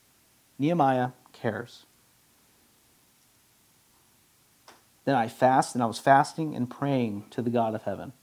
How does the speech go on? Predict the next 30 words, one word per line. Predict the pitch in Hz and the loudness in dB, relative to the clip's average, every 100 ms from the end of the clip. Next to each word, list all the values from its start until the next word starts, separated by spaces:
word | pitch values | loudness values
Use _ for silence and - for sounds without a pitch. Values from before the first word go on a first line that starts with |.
| _ | _
in | 123 113 | -8 -6
those | 104 101 | -6 -6
days." | 98 95 117 - _ _ _ - - _ _ _ _ _ _ - - _ _ _ _ _ _ _ _ _ - 143 | -6 -6 -10 -18 _ _ _ -20 -20 _ _ _ _ _ _ -20 -20 _ _ _ _ _ _ _ _ _ -6 12
God | 160 175 190 156 | 12 12 12 12
is | 143 | 10
the | |
one | 165 160 | 10 10
who | 143 | 12
gives | 156 147 | 10 12
us | 165 156 | 8 8
our | 127 | 8
missions, | 135 - 104 98 | 6 4 -2 -2
but | - 135 | 2 2
he | 139 | 6
does | 127 165 175 | 10 10 12
not | 202 - | 8 8
put | 175 | 4
something | 190 165 165 | 2 2 2
on | 151 | 4
our | 139 | 6
hearts | 165 160 - | 10 8 8
and | 127 | 0
call | 147 143 | 4 4
to | 135 | 2
do | 131 135 | 2 2
us | 127 | 2
alone. | 113 123 104 101 | -2 -2 -4 -6
He | 127 | 2
doesn't | 151 170 | 2 4
just | 156 160 | 2 2